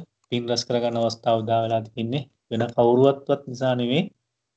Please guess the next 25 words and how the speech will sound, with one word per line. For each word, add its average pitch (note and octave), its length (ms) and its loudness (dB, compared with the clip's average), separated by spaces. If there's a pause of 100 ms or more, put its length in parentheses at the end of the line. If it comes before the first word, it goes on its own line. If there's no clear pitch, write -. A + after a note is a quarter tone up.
(220)
දුවල B2 240 0
පුතාලගේ A#2 440 0
දෙමව්පියෝ A2+ 500 0
හින්දානේ. A2 320 -2 (180)
දෙමව්පියෝ A#2 520 -2
උනන්දු B2+ 260 4
වෙන D3 180 6
නිසා C#3 280 4
තමයි C3+ 420 -2 (580)
මේ A#2+ 180 2
දේවල් B2 240 2
කරගන්න A#2+ 400 -4
පුළුවන් A2+ 280 0
වෙලා B2 200 -2
තියෙන්නේ. G#2+ 380 0 (1120)
ඉතින් C3+ 240 0
දුවේ C3+ 180 4
පුතේ, C3 400 2
දෙමව්පියෝ B2 600 0
ඔයා-, B2 360 6
ඔයාලන්ට B2 360 2
මේ A#2+ 140 0
අවස්ථාව A#2+ 480 4
දුන්නේ A#2+ 240 0
නැත්තොත් A#2+ 420 0